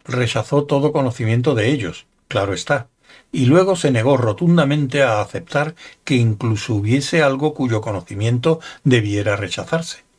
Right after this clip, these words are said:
Y era tan convincente en todos los aspectos que Ford hasta llegó a pensar que debía de haber cometido un error. Era impresionante. Estaba tan impresionado, en realidad,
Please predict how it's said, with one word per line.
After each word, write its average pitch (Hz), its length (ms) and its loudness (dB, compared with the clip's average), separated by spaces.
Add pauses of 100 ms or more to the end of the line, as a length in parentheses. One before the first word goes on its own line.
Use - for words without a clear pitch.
(880)
Y 208 100 0
era 185 140 6
tan 202 180 0
convincente 165 560 0
en 123 80 0
todos 143 260 0
los 131 160 -4
aspectos 143 540 -4
que - 100 -4
Ford 147 340 0 (100)
hasta 110 260 -4
llegó 98 260 0
a 156 100 2
pensar 160 440 -2 (380)
que 127 160 0
debía 117 640 -2
de 104 200 -4
haber 104 300 -2
cometido 123 600 -2 (280)
un 110 220 0
error. 120 320 -4 (840)
Era 117 400 -2 (120)
impresionante. 117 840 -2 (1120)
Estaba 202 360 2
tan 196 160 0
impresionado, 143 880 -4
en 110 100 -4
realidad, 101 420 -2